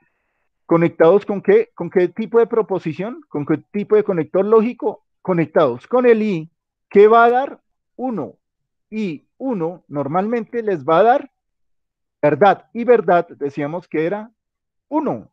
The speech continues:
Entonces ya estamos trabajando esto a números binarios, lo que ustedes entienden. Uno y uno, que es lo más bonito, binarios. Los binarios, la lo-, todo lo que es electrónica digital,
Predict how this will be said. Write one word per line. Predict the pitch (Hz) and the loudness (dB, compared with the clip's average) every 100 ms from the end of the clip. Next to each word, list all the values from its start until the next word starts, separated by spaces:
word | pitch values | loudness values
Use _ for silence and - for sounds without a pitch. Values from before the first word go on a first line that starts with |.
| _ | _
Entonces | - 139 170 | -6 -2 0
ya | 160 | 0
estamos | 165 185 185 - | 0 0 -4 -2
trabajando | 165 127 139 135 175 | 0 0 -2 -2 -4
esto | 160 190 185 _ | -2 -6 -8 _
a | 139 | -8
números | 135 139 160 | -6 -4 -4
binarios, | 143 135 165 131 | -4 -6 -6 -6
lo | 110 | -10
que | 127 | -16
ustedes | - 117 | -10 -8
entienden. | 151 139 190 123 - _ _ - _ _ | -8 -6 -6 -6 -14 _ _ -20 _ _
Uno | 285 277 156 131 | 2 4 6 6
y | 190 240 | 6 6
uno, | 240 185 165 _ | 4 4 0 _
que | 143 | 0
es | |
lo | 147 | 2
más | 185 185 | 2 0
bonito, | 185 226 220 151 - _ | -2 -8 -4 -6 -6 _
binarios. | 131 139 180 196 143 - | -6 -2 2 2 0 -4
Los | 123 147 | -4 -2
binarios, | 160 175 202 185 | 0 2 2 2
la | 156 | 2
lo-, | 165 180 - - _ - | 2 -2 -6 -20 _ 2
todo | 233 | 4
lo | 254 | 4
que | 233 | 2
es | - | 2
electrónica | 208 233 180 185 196 | -2 0 -4 -4 -2
digital, | 214 165 143 190 196 | -2 -2 -4 -4 -4